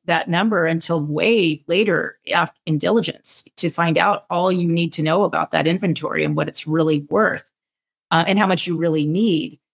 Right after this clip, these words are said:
Um, and like, and to your point, then, uh, your cost to carry inventory going forward, you know, that, that whole cost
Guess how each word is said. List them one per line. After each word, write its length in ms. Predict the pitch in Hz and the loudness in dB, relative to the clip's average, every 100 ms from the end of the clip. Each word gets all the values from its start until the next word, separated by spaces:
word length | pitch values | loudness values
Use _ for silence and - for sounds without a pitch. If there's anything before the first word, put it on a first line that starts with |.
| _ _ | _ _
Um, 560 | 170 165 160 160 156 160 _ | 0 0 2 0 -2 -6 _
and 160 | 196 175 | 0 2
like, 180 | 170 170 | 0 0
and 240 | 190 160 | 0 0
to 100 | 160 | 0
your 120 | 175 | -2
point, 260 | 175 170 160 | 0 -2 0
then, 240 | 170 160 - | 0 -2 -2
uh, 100 | - | 0
your 300 | 165 160 170 | 0 2 0
cost 600 | - - 196 208 180 - | -2 -2 0 0 -2 -8
to 60 | - | -14
carry 400 | - 185 165 165 | -4 0 2 2
inventory 520 | 170 170 160 175 160 | 0 0 0 0 0
going 300 | 160 160 160 | 0 -2 -4
forward, 540 | 160 175 190 165 160 156 | -4 0 0 2 -2 -2
you 80 | |
know, 180 | 160 156 | -2 0
that, 320 | 156 160 - - - | 0 0 -2 -4 -2
that 180 | 175 170 | 0 0
whole 220 | 175 160 | 0 0
cost 500 | - 160 165 - | 0 0 0 -4